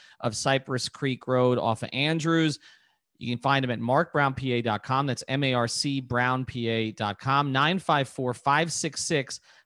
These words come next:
five six seven eight. That's nine five four, five six six, five six seven eight. Why would you reach out to him? Well, A, if you need estate planning, he's the person to go to if you're young with a family.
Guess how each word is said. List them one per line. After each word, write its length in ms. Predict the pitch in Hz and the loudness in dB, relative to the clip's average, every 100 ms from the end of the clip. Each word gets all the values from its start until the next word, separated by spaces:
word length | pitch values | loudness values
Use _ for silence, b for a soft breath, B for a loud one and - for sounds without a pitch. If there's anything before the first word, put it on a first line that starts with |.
| - | 2
five 320 | 147 160 190 | 4 6 2
six 280 | - 165 - | -2 -4 -4
seven 260 | - 135 131 | -2 0 2
eight. 200 | 143 156 | 0 -2
That's 200 | 120 - | -6 -2
nine 260 | 123 131 | 0 0
five 260 | 131 117 110 | -2 -2 -2
four, 420 | - 156 160 156 b b _ | -2 0 2 0 b b _
five 340 | 139 143 160 | 4 6 4
six 260 | - 170 - | 0 -2 -2
six, 440 | 147 135 - - _ | -2 -2 -4 -12 _
five 460 | - 147 156 202 190 | 4 4 4 2 -2
six 420 | - 160 151 - - | -2 -2 -2 -6 -8
seven 440 | - - 139 127 | -2 2 4 4
eight. 320 | 127 147 156 _ _ _ _ _ _ - | 4 2 0 _ _ _ _ _ _ -4
Why 200 | 143 147 | 2 4
would 200 | 160 143 | 4 4
you 80 | 143 | 2
reach 220 | 156 147 | 0 2
out 200 | 147 151 | 2 2
to 140 | - 165 | 2 0
him? 140 | 151 | 2
Well, 200 | 135 131 | 0 0
A, 320 | 165 175 143 135 | 0 2 2 -2
if 100 | - B B B B B | -6 B B B B B
you 80 | 143 | 0
need 160 | 165 143 | 2 0
estate 380 | - 143 131 | -2 -2 -2
planning, 340 | 123 110 95 95 | -4 -4 -4 -4
he's 260 | 120 170 | -2 -2
the 60 | 160 | -4
person 460 | - 165 147 143 127 | -2 0 0 -2 -4
to 80 | |
go 200 | 120 135 | 0 2
to 280 | 135 - 139 | 2 0 0
if 100 | 127 | 0
you're 80 | 117 | -2
young 220 | 127 139 | -2 0
with 100 | 139 | -2
a 40 | 127 | -4
family. 440 | 139 135 139 131 | -6 -4 -4 -6